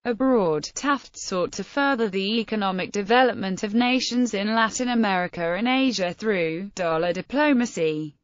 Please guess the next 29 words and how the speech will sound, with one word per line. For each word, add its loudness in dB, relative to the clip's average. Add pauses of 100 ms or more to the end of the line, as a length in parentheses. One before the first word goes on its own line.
and -2
showed 0
decisiveness 0
and 0
restraint 0
in 0
response -2
to -2
revolution -2
in 2
Mexico. -2 (200)
The -6
task-oriented 0
Taft -4
was -4
oblivious 2
to -8
the -2
political -2
ramifications -2
of -2
his -4
decisions, -4
often 2
alienated -4
his -4
own 2
key -6
constituencies, -6